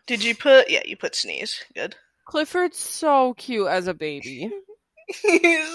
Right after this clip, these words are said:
Speaker 1: so cute.
Speaker 2: He just melts my heart.
Speaker 1: I like that when he's, I, I mean, the be-, <laughs> one of the cutest things about Clifford is that, like, he's still a pup.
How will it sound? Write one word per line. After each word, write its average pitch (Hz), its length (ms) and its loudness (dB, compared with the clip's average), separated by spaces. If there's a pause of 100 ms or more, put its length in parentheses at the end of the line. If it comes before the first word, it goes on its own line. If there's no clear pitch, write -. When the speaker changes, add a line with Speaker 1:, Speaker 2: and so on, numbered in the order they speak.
Speaker 1:
so 320 400 0
cute. 285 680 2 (260)
Speaker 2:
He 220 160 -2
just 277 220 0
melts 196 380 4
my 175 200 2
heart. 113 420 0 (520)
Speaker 1:
I 233 120 6
like 233 220 6
that 320 140 6
when 294 100 6
he's, 254 280 0
I, 226 220 4 (300)
I 233 80 6
mean, 240 280 4
the 220 120 4
be-, 226 320 2 (100)
<laughs> - 300 -20
one 247 260 4
of 277 80 4
the 262 260 4
cutest 233 420 0
things 208 280 4
about 180 280 2
Clifford 180 360 -2
is 175 120 -4
that, 170 120 4
like, 170 360 2
he's 214 260 -2
still 226 320 6
a - 60 4 (120)
pup. - 400 2